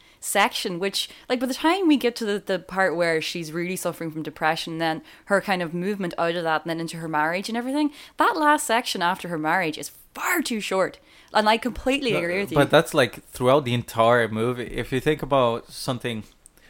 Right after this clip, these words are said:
Speaker 1: Oh, do you, do you
Speaker 2: um,
Speaker 1: think that it was too snappy?
Speaker 2: Yeah, it was way too snappy. I counted, I lost count at thirty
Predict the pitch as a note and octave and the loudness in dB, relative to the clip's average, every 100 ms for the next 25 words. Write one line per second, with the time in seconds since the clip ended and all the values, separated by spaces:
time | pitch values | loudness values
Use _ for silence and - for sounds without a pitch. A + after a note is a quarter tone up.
0 | _ - - - C4 G3+ C3+ B2 B2 A#2 | _ -20 -6 2 2 4 2 4 4 4
1 | G#3 G3+ F#3+ E3+ F3+ E3 E3 - F3 - | 2 2 -2 0 -2 -2 -6 -6 -6 -4
2 | D#3+ F3 - - - - - - E3 D3 | -4 -4 -6 -12 -16 -20 -20 0 6 8
3 | C3 - B2 B2 D3+ E3 C#3+ - B2 - | 6 2 2 4 4 2 -2 2 2 2
4 | B2+ B2 - C#3+ C#3 D3+ A#2+ - C3+ B2 | 0 0 2 2 2 0 -2 -4 -2 4
5 | C#3 C3+ C#3 C3 B2+ - C3 B2 A#2 C3+ | 4 4 0 0 -2 -6 -2 -2 -2 -8
6 | - - - C#3+ C3+ B2+ B2 A2+ | -16 -16 2 4 4 2 -2 -8